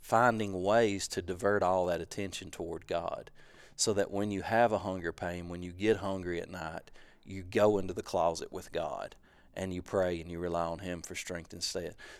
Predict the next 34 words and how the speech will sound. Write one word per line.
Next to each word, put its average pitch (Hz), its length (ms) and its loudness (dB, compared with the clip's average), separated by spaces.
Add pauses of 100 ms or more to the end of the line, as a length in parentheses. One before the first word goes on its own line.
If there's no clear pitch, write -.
So 110 280 4
if, 113 220 0
if 113 180 0
you 135 120 -2
were 123 160 6
gonna 101 240 -2
do 95 160 2
the 92 80 -4
twenty-one 92 480 -4
day 92 420 0 (180)
Daniel 98 400 0
diet, 90 560 -2 (480)
go 110 220 6
ahead 104 220 4
and 92 80 -8
do 101 160 6
that. 82 280 2
I'm 101 220 2
not, 98 320 4 (640)
I, 98 140 0 (100)
it's 98 220 0 (360)
good. 110 360 6
It'd 92 120 2
probably 101 340 4
even 90 180 -6
detox 95 480 0
your 90 80 -8
body 87 400 4
and 85 120 -6
be 87 80 -2
good 87 280 -4
for 90 180 -6
you 87 120 -8
physically. 90 600 -2